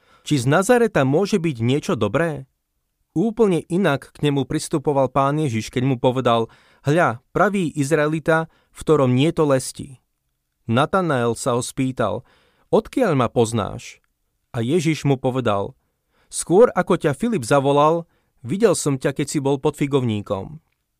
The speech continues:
Natanael na to reagoval slovami: „Rabi, ty si Boží syn, ty si kráľ Izraela.“ Natanael sa nechal ľahko presvedčiť, hoci spočiatku bol skeptik. V Jánovi v prvej kapitole v päťdesiatom a päťdesiatom prvom verši čítame:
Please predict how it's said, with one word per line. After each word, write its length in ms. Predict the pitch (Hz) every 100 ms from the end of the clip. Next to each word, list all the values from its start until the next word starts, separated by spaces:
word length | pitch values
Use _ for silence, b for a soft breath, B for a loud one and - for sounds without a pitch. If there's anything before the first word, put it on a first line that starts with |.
| _ _ _ -
Natanael 640 | 110 135 202 165 120 120 127
na 160 | 120
to 160 | 123 120
reagoval 480 | 127 127 127 127 123
slovami: 560 | - 127 117 107 - b b b
„Rabi, 400 | b 170 143 117 - -
ty 80 | 143
si 240 | - 143
Boží 320 | 120 160 160
syn, 480 | 156 - 147 104 - b b b
ty 80 | -
si 240 | 156 151 135
kráľ 400 | 156 151 160 165
Izraela.“ 720 | 156 139 143 110 104 101 160 - _ _ _ _ _ _ _ 117
Natanael 640 | 120 151 202 151 131 127
sa 160 | - 120
nechal 400 | 143 156 135 131
ľahko 320 | 175 - 135
presvedčiť, 560 | 131 - 117 123 113 - b b 127
hoci 240 | 131 135
spočiatku 640 | - 175 - 160 123 -
bol 240 | 127 131 123
skeptik. 640 | - 127 - 113 - _ _ _ _ _ _ -
V 180 | 113 151
Jánovi 320 | 220 208 139
v 80 | -
prvej 280 | 165 156 -
kapitole 480 | 160 175 151 131
v 80 | 117
päťdesiatom 580 | - 160 160 160 156 143
a 60 | 120
päťdesiatom 560 | 151 151 160 160 143
prvom 240 | 156 143 135
verši 320 | 156 - 135
čítame: 640 | - 131 131 113 123 143